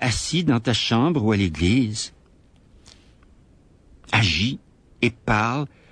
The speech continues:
comme si tu étais toujours en présence de Jésus-Christ. Réalise qu'il se tient là, tout près de toi, qu'il entend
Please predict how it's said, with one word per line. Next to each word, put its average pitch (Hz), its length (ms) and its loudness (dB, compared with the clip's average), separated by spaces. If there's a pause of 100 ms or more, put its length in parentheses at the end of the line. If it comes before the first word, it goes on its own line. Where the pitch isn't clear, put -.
(260)
comme 139 140 4
si 139 160 -6
tu 135 140 -2
étais 131 200 0
toujours 170 1300 2
en 123 160 2
présence 98 960 0
de 101 220 2
Jésus-Christ. 87 840 -2 (2250)
Réalise 107 840 2
qu'il 110 140 0
se - 140 -2
tient 110 380 2
là, 101 340 2
tout - 220 -10
près 101 300 0
de 98 100 0
toi, 98 420 0 (1800)
qu'il 127 240 2
entend 127 400 0